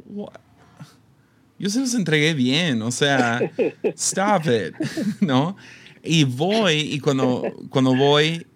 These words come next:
Speaker 1: ah, sí, no prende, y luego me dicen, "Vas a tener que hablarle a un mecánico o algo", y es como, está en sus manos, o sea, si no quieren esta responsabilidad, no hagan esto, o sea, de valet parking, ¿no?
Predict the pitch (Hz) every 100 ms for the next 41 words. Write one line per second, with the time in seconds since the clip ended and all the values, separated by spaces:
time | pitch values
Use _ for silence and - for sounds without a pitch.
0 | - 131 120 113 107 101 - 127 139 127
1 | 113 113 107 110 123 160 - 123 123 123
2 | 113 110 107 113 - 117 113 110 107 110
3 | 110 107 - 101 104 101 101 101 98 95
4 | 101 127 196 185 170 - - - _ _
5 | 170 - 233 294 - 190 214 156 131 135
6 | 170 120 90 120 117 135 147 139 156 180
7 | 175 165 175 151 127 - 117 120 113 107
8 | 107 117 123 123 120 110 113 - - 98
9 | 82 73 110 107 104 107 110 113 110 113
10 | 110 117 - - 90 107